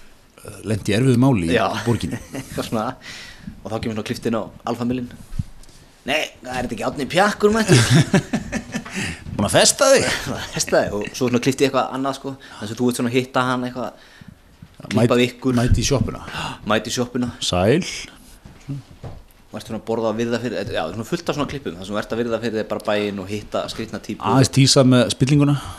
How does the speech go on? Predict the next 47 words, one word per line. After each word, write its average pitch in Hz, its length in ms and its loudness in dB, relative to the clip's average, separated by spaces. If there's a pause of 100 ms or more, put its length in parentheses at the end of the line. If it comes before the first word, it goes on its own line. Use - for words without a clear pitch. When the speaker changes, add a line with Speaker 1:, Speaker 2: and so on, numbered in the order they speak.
(300)
Speaker 1:
pólitíkina. 135 480 0
Speaker 2:
Svo 123 240 2
verður 156 220 4
náttúrulega 143 160 -2
að - 20 4
vera 156 140 4
eitthvað 135 160 -6
svona, 123 160 0 (320)
verður 113 180 0
ekki 127 80 -4
að 127 80 2
vera 139 80 -2
eitthvað 127 140 -2
sérvitingur. - 640 -2 (540)
Speaker 1:
Jó, 95 100 4 (260)
alltaf, 92 320 -2
alltaf 98 240 -4
eitt - 140 -4
svona 104 240 0 (200)
<laughs> - 220 2
gamall 123 400 4
svona 120 240 2
vitur 131 360 4
maður 113 260 6
sem 101 100 4
Speaker 2:
Já. 90 80 4
Speaker 1:
svona 104 160 2 (320)
skilur 117 400 6
alla 107 220 4
þræði 101 260 4
einhvern 87 240 0
veginn. 80 160 -2
Speaker 2:
Já, - 680 -2
sem 107 100 -8
svona 107 160 -8
áttar 113 240 -6
sig 110 80 -8
einhvern 107 160 -10
veginn 107 80 -6
á 104 140 -2
öllu, 82 180 -8
sko. - 160 -14
Og 110 80 -6
man 135 360 4
tíman 147 320 0
áður 147 520 4
en 117 80 0